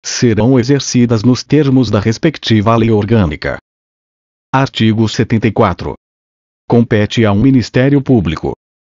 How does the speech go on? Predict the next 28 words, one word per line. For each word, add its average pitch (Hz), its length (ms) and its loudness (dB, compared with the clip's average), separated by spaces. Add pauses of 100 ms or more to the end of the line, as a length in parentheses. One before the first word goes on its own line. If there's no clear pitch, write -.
(260)
Inciso 113 400 2
primeiro. 117 520 2
Instaurar 143 520 0
o 104 80 -2
inquérito 120 480 0
civil 104 480 -2
e 139 80 2
a 143 120 2
ação 98 320 -2
civil 107 420 0
pública 104 420 0
para 110 360 0
a 107 60 0
proteção 131 600 0
dos 123 220 0
direitos 110 680 0
e - 100 4
interesses 139 640 0
difusos 127 600 0
ou 147 100 2
coletivos, 113 760 0 (140)
individuais 143 600 -2
indisponíveis 117 1000 -2
e 135 80 2
individuais 143 760 0
homogêneos 110 580 0
do 120 100 0
idoso. 95 520 0